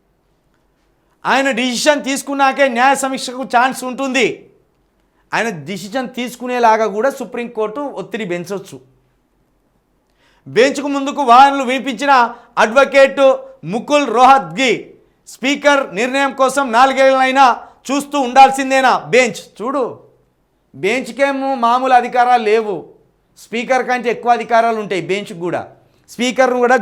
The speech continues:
గుంజుకొచ్చి బోన్లో నిలబెట్టే అధికారం సుప్రీంకోర్టుకు ఉన్నది. కాబట్టి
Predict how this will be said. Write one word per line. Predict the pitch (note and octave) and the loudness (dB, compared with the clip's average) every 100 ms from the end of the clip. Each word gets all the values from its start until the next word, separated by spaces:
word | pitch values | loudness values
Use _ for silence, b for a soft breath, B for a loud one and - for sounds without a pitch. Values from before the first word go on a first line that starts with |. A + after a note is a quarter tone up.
| E3+ | 0
గుంజుకొచ్చి | A3 A3 A#3+ A#3+ A#3+ A3+ | -4 -4 -4 -4 -4 -6
బోన్లో | A3 A#3 A3+ | -4 -4 -2
నిలబెట్టే | G#3 G#3+ G#3+ A3 G3+ | -2 -2 -2 0 0
అధికారం | G3 G3 G#3+ C#4 D4 B B - | 0 0 0 0 -4 B B -10
సుప్రీంకోర్టుకు | G#3+ A#3 B3+ B3 A#3+ - G#3 | -8 -6 -4 -4 -6 -8 -4
ఉన్నది. | A#3 G3+ D3 - _ _ _ _ _ _ _ _ _ _ | -2 -2 -4 -12 _ _ _ _ _ _ _ _ _ _
కాబట్టి | E3 A3+ B3 - | 0 0 0 0